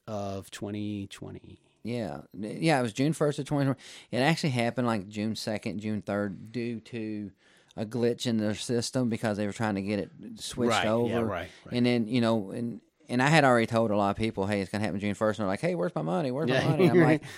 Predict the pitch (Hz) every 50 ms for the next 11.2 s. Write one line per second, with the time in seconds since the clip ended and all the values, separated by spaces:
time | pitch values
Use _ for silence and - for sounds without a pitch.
0 | - - - - 139 147 156 147 135 127 123 120 117 117 107 107 - - - 131
1 | 131 131 127 127 123 123 123 120 117 107 95 92 87 - - - - - - _
2 | _ _ - 110 120 120 135 135 143 143 143 139 147 147 135 135 131 135 131 131
3 | 101 - _ _ _ _ - - 82 - _ _ - - _ _ _ _ _ -
4 | - 131 143 151 151 147 131 - 151 147 139 135 131 120 120 123 123 120 120 120
5 | 120 110 101 120 123 120 117 113 113 - 120 107 - - 120 120 113 104 - -
6 | 104 107 113 113 107 - 110 110 107 110 110 107 104 104 95 113 110 104 98 104
7 | - 117 110 104 - 107 98 98 95 95 90 101 104 110 107 104 101 101 98 98
8 | - - 107 95 95 - - - 113 110 104 - - 87 95 - - 104 107 -
9 | _ - - - - - - _ - 120 135 143 151 143 139 127 123 123 117 104
10 | - - 120 120 113 104 107 110 104 98 113 113 120 123 120 117 104 107 117 120
11 | 120 120 120 113 113